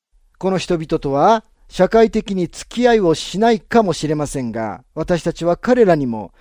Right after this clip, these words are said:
何かの方法を使って福音を届けるべきなのです。最後にこのキリストのための証人は、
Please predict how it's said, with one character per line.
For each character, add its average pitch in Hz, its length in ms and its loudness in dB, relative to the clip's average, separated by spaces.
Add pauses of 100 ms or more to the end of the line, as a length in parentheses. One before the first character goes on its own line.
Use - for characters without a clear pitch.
(160)
何 240 340 0
か 180 140 2
の 160 120 0
方 170 240 0
法 160 200 -2
を 147 60 0
使 - 220 -4
っ 143 60 -4
て 190 340 -2 (200)
福 - 300 -8
音 208 240 0
を 185 80 0
届 196 400 0
け 196 40 4
る 202 100 2
べ 180 140 2
き 139 180 -8
な 127 140 -4
の - 100 -8
で - 120 -20
す。 - 180 -20 (2250)
最 196 220 4
後 170 100 0
に 170 100 -4
こ 185 120 -2
の 175 120 -2
キ - 140 -8
リ 233 120 -2
ス - 60 -8
ト 233 100 -2
の 214 100 0
た 185 140 2
め 180 100 -2
の 160 120 0
証 185 280 -2
人 170 240 -2
は、 185 300 2